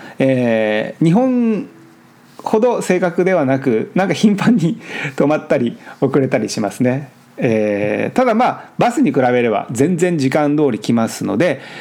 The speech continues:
えー、使えるのであれば一番便利ですね。ただ、えー、ニューヨークはもう至るところに乗ることができますが、えー、ロサンゼルスはまだまだ発展途上なので、えー、ここに行きたいと思ってもそこまで電車が走ってなかったり、そっちの方面に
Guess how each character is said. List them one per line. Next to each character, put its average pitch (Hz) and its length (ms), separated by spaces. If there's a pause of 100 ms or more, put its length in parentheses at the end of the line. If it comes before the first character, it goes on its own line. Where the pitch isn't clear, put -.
(160)
え 107 540
ー、 - 40
使 262 220
え 262 60
る 247 80
の 208 100
で 110 100
あ 98 40
れ 95 80
ば 98 100
一 101 180
番 113 180
便 110 160
利 92 80
で - 100
す - 80
ね。 151 260 (540)
た 254 80
だ、 - 380
え 123 200
ー、 - 20
ニ 165 140
ュ 262 40
ー - 20
ヨ 294 140
ー - 20
ク - 100
は 120 60
も 107 260
う - 60
至 139 240
る 165 100
と 123 120
こ 101 120
ろ 101 80
に 98 120
乗 104 80
る 104 100
こ 104 140
と 113 80
が 104 100
で 98 100
き 107 120
ま 107 100
す - 140
が、 165 280 (300)
え - 80
ー、 120 40
ロ 143 120
サ 233 140
ン 233 80
ゼ 240 80
ル 220 80
ス - 120
は 98 160
ま 156 140
だ 156 80
ま 110 140
だ 92 40
発 113 200
展 120 220
途 127 120
上 107 200
な 95 100
の 95 120
で、 143 360 (260)
え - 60
ー、 139 40
こ - 120
こ 175 100
に 170 140
行 - 40
き - 60
た 202 100
い 147 100
と 123 80
思 110 100
っ 101 40
て - 140
も 185 320 (160)
そ - 140
こ 123 80
ま 120 100
で 101 80
電 107 180
車 113 120
が 104 80
走 101 220
っ - 20
て 117 80
な 101 100
か 101 80
っ 95 40
た - 140
り、 113 160 (160)
そ - 140
っ - 20
ち 135 140
の 135 80
方 202 260
面 208 220
に - 160